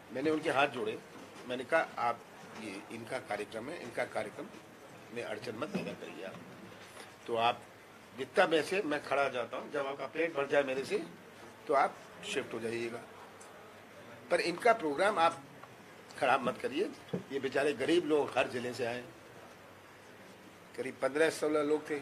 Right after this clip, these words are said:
इनमें दो कहते हैं, 'हम तो हटेंगे नहीं।' मैंने कहा, 'मुझे धमकी दे रहे हैं, साफ बात है, Record की बात है।' मैंने कहा, 'मुझे धमकी दे रहे हैं।' बोला, 'हम नहीं हटेंगे।' मैंने कहा, 'ठीक है, तो मैं आपको हटवाऊंगा।' कौन सा गलत किया मैंने?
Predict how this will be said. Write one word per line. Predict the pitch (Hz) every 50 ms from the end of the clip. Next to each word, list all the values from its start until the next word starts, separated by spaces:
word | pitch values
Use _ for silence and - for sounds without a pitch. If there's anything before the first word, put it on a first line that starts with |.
| - -
इनमें | 147 156 165 147
दो | 160 175
कहते | 165 165 160 - 180
हैं, | 190 160 131
'हम | 139 180 175
तो | 185
हटेंगे | 160 165 170 180 175 185 190
नहीं।' | 220 233 - - - - - - - - - - - - - - - - - -
मैंने | 131 151
कहा, | 147 165 165
'मुझे | 156 160 165 151
धमकी | 113 123 131 131 226
दे | 269 285 233
रहे | - 110 98
हैं, | 98 95 - - - - - - - - -
साफ | 170 185 196
बात | 190 220 220 220 226
है, | - - - - - - - - - - - - - - - - - - - - - - - - - - -
Record | 120 123 123 196 208 214
की | - - 214
बात | 180 165 - -
है।' | - 98 95
मैंने | 120 143 156
कहा, | 160 175 170
'मुझे | 170 175 190 170
धमकी | 147 147 160 - 277
दे | 254 226 175
रहे | 139 123
हैं।' | 110 101 - - - - - - - - - - - - - - - - - -
बोला, | 165 156
'हम | 135 143 151 165
नहीं | 185 185
हटेंगे।' | 165 147 127 113 107 - - - - - - - - - - - - - - - - -
मैंने | 143 151 165
कहा, | 196 185
'ठीक | 180 - 214 214 220
है, | 208 185 - - - - - - - - - - - - - - - - - - - - -
तो | 160 147
मैं | 135 151 165
आपको | 165 165 - - 170 151
हटवाऊंगा।' | 151 131 139 139 139 127 113 - - - - - - - - - - - - - - - - - - - - - - - - - - - - -
कौन | - 175 160
सा | - 185
गलत | 151 156 143 120 -
किया | - 110 -
मैंने? | 80 82 -